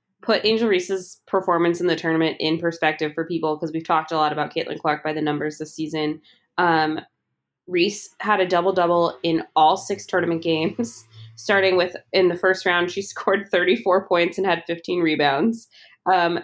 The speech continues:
then against Michigan, you love to see it, twenty-four points,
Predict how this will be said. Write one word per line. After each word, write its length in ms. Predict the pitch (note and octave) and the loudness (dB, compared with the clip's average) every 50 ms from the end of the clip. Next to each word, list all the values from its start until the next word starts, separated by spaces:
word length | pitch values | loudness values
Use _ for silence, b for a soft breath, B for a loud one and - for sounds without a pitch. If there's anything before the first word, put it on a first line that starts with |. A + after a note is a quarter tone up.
| - _ _ | -8 _ _
then 320 | F#3 F3+ F#3+ F3+ F#3 G3 | 0 2 2 4 4 2
against 400 | G#3+ G#3 A3 G3+ G3+ A3+ A3 - | 2 2 2 2 2 0 0 0
Michigan, 600 | G3 E3+ E3+ E3+ - F3 E3+ E3 E3+ E3+ F3+ F#3+ _ _ _ _ _ _ _ - _ - | 0 0 0 0 -2 -2 0 0 2 0 -2 -4 _ _ _ _ _ _ _ -20 _ -8
you 200 | F3+ F#3+ F#3+ F3+ | 2 2 4 4
love 520 | F3 F3 F3 F3+ F#3+ F#3+ F#3+ F#3+ F#3+ G3 | 4 2 2 4 6 6 6 4 2 -2
to 140 | - G#3 G3 | -2 -2 -2
see 300 | - - - F#3+ E3+ E3 | -2 -2 -2 2 2 4
it, 220 | D#3+ D#3 D3 - - _ _ - | 4 2 2 0 -4 _ _ -16
twenty-four 720 | - - - C4+ A3 G#3 G#3 A3+ A3 - A3+ F#3+ F3+ F3+ F3+ | -14 -4 0 0 2 2 2 0 0 2 2 2 2 2 2
points, 640 | - G3 F3+ E3+ F3 E3+ D3 - - - - - | 2 2 4 4 2 0 0 -4 -12 -14 -16 -18